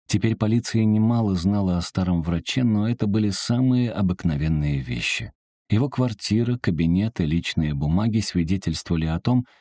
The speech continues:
что в его жизни не было тайн. Доктор собирался сдать в наём своё жильё, чтобы вернуться в Эндер, где на совершенно обычных условиях купил маленький домик.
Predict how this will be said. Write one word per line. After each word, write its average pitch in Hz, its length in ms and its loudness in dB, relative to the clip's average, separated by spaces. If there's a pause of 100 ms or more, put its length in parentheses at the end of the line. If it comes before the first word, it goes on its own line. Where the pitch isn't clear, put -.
что - 200 -2
в 110 40 2
его 110 280 2
жизни 131 420 2
не 98 320 2
было 87 380 0
тайн. - 440 -4 (380)
Доктор 123 420 0
собирался 117 640 0
сдать 104 360 -2
в 98 100 -2
наём 98 380 2
своё 95 280 0
жильё, 87 540 0 (180)
чтобы 95 300 0
вернуться 95 580 0
в 85 240 0
Эндер, 131 280 0
где 98 220 2
на 117 100 2
совершенно 117 640 0
обычных 107 480 0
условиях 123 600 0
купил 120 380 0
маленький 87 600 2
домик. 60 500 -6